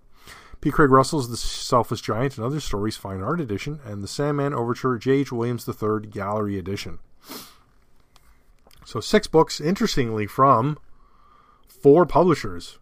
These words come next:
right? Two from Fantagraphics, two from Graffiti, no, I'm sorry, two from I D W, one Graffiti Designs, one Wayne Allen Harold Productions.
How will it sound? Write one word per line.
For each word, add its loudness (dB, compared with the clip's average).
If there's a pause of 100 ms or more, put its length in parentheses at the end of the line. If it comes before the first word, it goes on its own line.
right? -8
Two 8
from -2
Fantagraphics, 0
two -2
from -8
Graffiti, -6
no, -6
I'm -8
sorry, -10
two -2
from -4
I 2
D 0
W, -2 (420)
one 2
Graffiti -2
Designs, -2
one -2
Wayne -4
Allen -4
Harold -6
Productions. -8